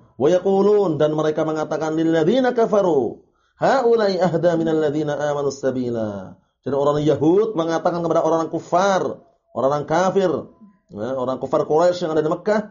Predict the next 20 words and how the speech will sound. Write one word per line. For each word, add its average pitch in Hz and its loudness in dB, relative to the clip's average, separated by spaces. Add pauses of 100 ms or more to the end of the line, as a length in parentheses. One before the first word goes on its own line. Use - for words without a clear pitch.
(240)
"Haula'i 214 0
ahda 170 0
minal 165 -2
ladzina 151 -2 (160)
amanu 143 -4
sabila." 113 -6 (240)
Mereka 196 0
itu, 185 -6
orang 170 0
kufar 170 -2
Quraisy 170 0
atau 143 -2
orang 147 -2
kufar, 185 0 (320)
mereka 196 0
lebih 208 0
apa? 175 2
Lebih 190 2
lurus 208 2
jalannya 185 0